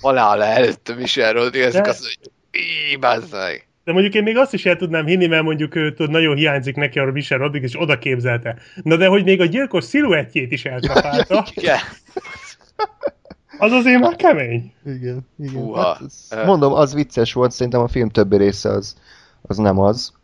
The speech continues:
Speaker 2: Még
Speaker 3: Ö.
Speaker 2: egy jó jelenet volt, ami nekem nagyon bejött, a, a verseny az utcán, a, a forgalomban. Szerintem ez egy tök jó kis akciójelenet volt.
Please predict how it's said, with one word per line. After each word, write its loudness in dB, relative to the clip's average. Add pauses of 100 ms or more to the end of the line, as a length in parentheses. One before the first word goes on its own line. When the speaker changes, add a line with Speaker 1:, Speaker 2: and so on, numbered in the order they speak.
Speaker 2:
Még -2
Speaker 3:
Ö. 6
Speaker 2:
egy 6
jó 4
jelenet 0
volt, -2
ami -4
nekem 0
nagyon 0
bejött, -2
a, -2 (280)
a -6
verseny 0
az -2
utcán, -6 (200)
a, -6
a 2
forgalomban. 2
Szerintem 2
ez 4
egy -10
tök 2 (120)
jó -2
kis -2
akciójelenet 2
volt. 2